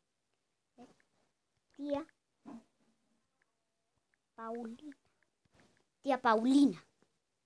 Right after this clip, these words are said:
Ya ponemos más cinco seis nueve. Más cinco seis nueve, seis seis veintitrés. Seis seis veintitrés.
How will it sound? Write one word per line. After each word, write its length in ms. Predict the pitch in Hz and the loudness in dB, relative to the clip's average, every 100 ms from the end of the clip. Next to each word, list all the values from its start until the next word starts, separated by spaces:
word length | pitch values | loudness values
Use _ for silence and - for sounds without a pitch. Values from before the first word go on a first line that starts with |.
| _ _ _ | _ _ _
Ya 80 | - _ - | -20 _ -20
ponemos 300 | 180 170 - _ _ _ | -20 -20 -20 _ _ _
más 320 | 202 214 233 - _ _ _ _ | -14 -10 -12 -14 _ _ _ _
cinco 220 | - 233 226 | -14 -6 -2
seis 200 | 220 214 | -2 2
nueve. 360 | 269 269 311 - _ - - _ - - - - - - - _ | 4 4 2 0 _ -14 -14 _ -20 -20 -20 -20 -20 -20 -20 _
Más 160 | 220 220 | -14 -10
cinco 260 | 202 - | -10 -8
seis 240 | 190 185 185 | -6 -2 0
nueve, 1000 | 196 254 302 320 311 330 320 320 339 320 _ _ | 2 4 4 6 8 8 8 8 6 0 _ _
seis 260 | - 196 196 | -6 -4 2
seis 280 | 208 208 - | 4 4 0
veintitrés. 720 | 196 196 247 208 - - - _ _ - _ _ _ - - - - - _ _ _ _ _ _ _ _ _ | -4 -2 4 4 4 -2 -14 _ _ -20 _ _ _ -20 -10 -4 -4 -6 _ _ _ _ _ _ _ _ _
Seis 140 | 226 - | -20 -8
seis 300 | 233 320 - _ _ _ _ _ _ _ _ _ - | -6 -6 -10 _ _ _ _ _ _ _ _ _ -8
veintitrés. 720 | 240 262 - - - - | -2 0 0 -4 -16 -18